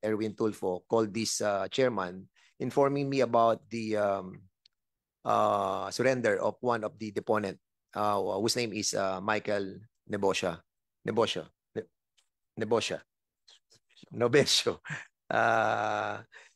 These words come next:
and, uh, I told, um, Congressman Erwin Tulfo to, uh, appear in my, uh, in my hearing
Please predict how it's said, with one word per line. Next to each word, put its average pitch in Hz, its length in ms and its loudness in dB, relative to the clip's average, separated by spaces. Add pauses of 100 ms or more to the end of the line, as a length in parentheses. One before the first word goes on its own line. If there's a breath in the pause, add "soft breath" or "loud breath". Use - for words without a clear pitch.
(160)
and, 139 220 4
uh, 117 1160 2 (640)
I 117 100 0
told, 156 360 6
um, 117 800 6 (320)
Congressman 127 480 2
Erwin 113 220 4
Tulfo 107 480 0
to, 104 260 -2
uh, 98 400 -4 (100)
appear 110 380 0
in 107 180 -6
my, 104 300 -2
uh, 101 520 -6
in 110 60 -8
my 107 120 -2
hearing 101 500 -2